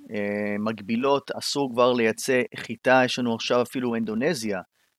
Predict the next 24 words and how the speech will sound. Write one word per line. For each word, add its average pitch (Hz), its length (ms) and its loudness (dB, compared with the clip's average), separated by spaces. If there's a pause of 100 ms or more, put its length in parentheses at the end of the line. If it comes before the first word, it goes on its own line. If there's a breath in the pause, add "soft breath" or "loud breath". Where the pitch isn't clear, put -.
שאומרים, 117 420 0
"אנחנו 123 320 0
לא 120 120 2
מייצאים 117 400 -2
יותר 117 380 0
את 107 100 -6
שמן 120 320 0
הדקלים, 117 560 -2
שצריך - 300 -8 (100)
גם 113 140 2
למלא 107 300 -2 (240)
מוצרים", 113 580 -2 (600 loud breath)
עלייה 131 380 8
ענקית. 151 560 0 (880 loud breath)
אבל 131 460 8
מעבר 214 300 6
לזה, 131 460 6 (240)
אנחנו 165 380 4
יודעים 120 460 0 (300)
שיש 143 560 2
פה 160 380 4 (140)
המון 135 360 2
המון 147 280 0
שינויים 131 760 -2